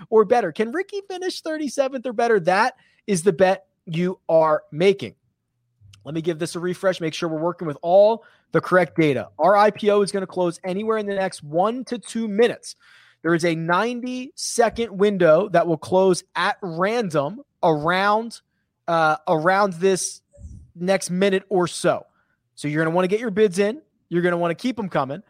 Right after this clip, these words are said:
And Joe's gonna let us know when this market has closed. But for now, it's open. And Sung J M is still at eleven dollars, still leading the way. Adam Scott is trying to close the gap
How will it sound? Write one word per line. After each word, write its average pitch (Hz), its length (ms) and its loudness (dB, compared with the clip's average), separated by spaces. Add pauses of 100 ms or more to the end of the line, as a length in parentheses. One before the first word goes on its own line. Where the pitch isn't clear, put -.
(140)
And 160 120 -4
Joe's 190 280 2
gonna 202 120 -2
let 185 160 0
us 185 140 -8
know 170 220 0
when 165 260 -2
this 156 320 -6
market 151 480 -2
has 131 380 -6
closed. 180 320 0
But 170 100 -2
for 160 140 -4
now, 175 180 0
it's - 140 -2
open. 127 220 -2 (280)
And 143 100 -6
Sung 185 200 0
J 185 180 2
M 185 140 -4
is 165 80 -6
still 180 200 0
at 185 80 0
eleven 175 280 -2
dollars, 160 300 0
still 160 200 -6
leading 156 240 -4
the 147 80 -6
way. 131 200 -6 (420)
Adam 226 280 0
Scott 196 640 -2
is 180 140 -4
trying 214 520 -4
to 226 140 -10
close 196 360 0
the 175 100 -2
gap 143 520 -2